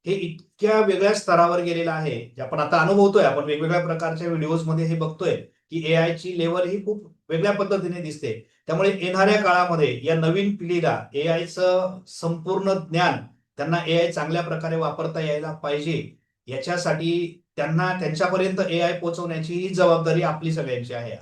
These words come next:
आपल्या घरातले आपले मुलं जरी आपण विचारात घेतले, तरी सगळ्यांपर्यंत ते पोहोचेल. ठीक आहे, तर मग आता मी आज एक, अ, लहान मुलांसाठी म्हणून, लहान मुलांसाठीच नाही, ते आपल्या सगळ्यांसाठी जे पॅरेंट्स आहेत, टीचर्स आहेत, हे सगळ्यांसाठी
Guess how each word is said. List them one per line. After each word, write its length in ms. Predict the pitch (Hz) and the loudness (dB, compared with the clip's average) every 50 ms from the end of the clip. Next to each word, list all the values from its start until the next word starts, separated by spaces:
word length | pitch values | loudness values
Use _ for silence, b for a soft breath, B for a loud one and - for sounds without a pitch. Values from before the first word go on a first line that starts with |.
| - - | -14 -14
आपल्या 280 | 131 - - 190 202 | -14 -6 -2 0 2
घरातले 320 | 196 185 175 170 165 170 170 | 4 4 4 4 2 2 0
आपले 340 | 160 170 - 175 185 185 | 0 0 0 -2 -2 -2
मुलं 160 | 185 180 185 185 | 0 0 0 2
जरी 200 | 185 185 185 185 | 2 2 2 0
आपण 180 | 180 175 175 | 0 0 -2
विचारात 380 | 175 170 160 175 165 165 165 156 | -6 -4 -4 -2 0 0 0 -2
घेतले, 420 | 147 - - 151 135 - - b b b b b - | -4 -4 -2 -2 -4 -4 -4 b b b b b -2
तरी 200 | 151 170 185 - | 0 0 0 0
सगळ्यांपर्यंत 720 | - 180 160 160 160 160 160 160 151 147 151 156 160 160 156 165 | 0 0 0 0 0 0 0 0 0 -2 -2 -2 -2 -4 -4 -4
ते 80 | 170 | -6
पोहोचेल. 520 | 165 - 170 151 - - 117 104 101 - - _ _ _ - | -6 -2 -2 -2 0 -2 -4 -6 -6 -10 -16 _ _ _ -8
ठीक 140 | 180 175 151 | -4 -2 -2
आहे, 120 | - - b b b b b b b - | -2 -4 b b b b b b b 0
तर 140 | 170 170 175 | 0 2 4
मग 160 | 196 202 196 | 4 2 2
आता 300 | - 170 170 165 202 202 | 4 2 2 4 4 4
मी 220 | 202 208 220 220 220 | 4 4 4 2 2
आज 280 | 160 165 185 226 - - - _ _ _ - | 2 4 4 4 2 -2 -8 _ _ _ -14
एक, 220 | 180 175 - - 202 | -14 -12 -6 0 2
अ, 240 | 202 202 202 202 202 - _ _ _ _ _ _ _ - 156 156 151 151 151 151 147 - | 2 2 2 0 -2 -6 _ _ _ _ _ _ _ -16 -14 -14 -12 -12 -14 -14 -14 -8
लहान 200 | 151 160 175 185 | -2 0 0 0
मुलांसाठी 540 | 196 196 196 202 202 202 - 175 165 160 170 | 2 4 4 6 6 4 4 2 2 2 2
म्हणून, 340 | 165 160 143 123 120 117 117 | 0 0 -2 -2 -4 -6 -6
लहान 260 | 123 135 147 156 165 | -4 -4 -2 0 0
मुलांसाठीच 540 | 165 170 185 180 185 185 175 185 202 202 196 | 0 2 2 2 2 0 2 2 2 0 0
नाही, 260 | 180 175 208 196 - 165 | -2 -4 -6 -6 -6 -6
ते 40 | |
आपल्या 260 | 156 - - 165 160 160 | -6 -4 -2 -2 -2 -2
सगळ्यांसाठी 540 | - 160 160 165 175 - 165 156 156 156 | 0 0 0 0 0 0 -4 -4 -4 -4
जे 160 | 156 170 165 - | -4 -4 -4 -4
पॅरेंट्स 440 | - 151 147 151 160 165 165 160 | -2 -2 0 0 0 -2 -2 -2
आहेत, 240 | 160 160 165 165 165 | -2 -2 -2 -2 -2
टीचर्स 400 | - 165 151 - 170 160 156 160 | -4 -10 -12 -6 -6 -4 -4 -2
आहेत, 220 | 165 160 160 160 160 | -2 0 0 0 0
हे 80 | 160 | -2
सगळ्यांसाठी 720 | 160 160 156 165 170 170 165 170 156 165 165 160 - - | -2 -2 0 0 0 0 -2 -2 0 0 -2 -2 -4 -10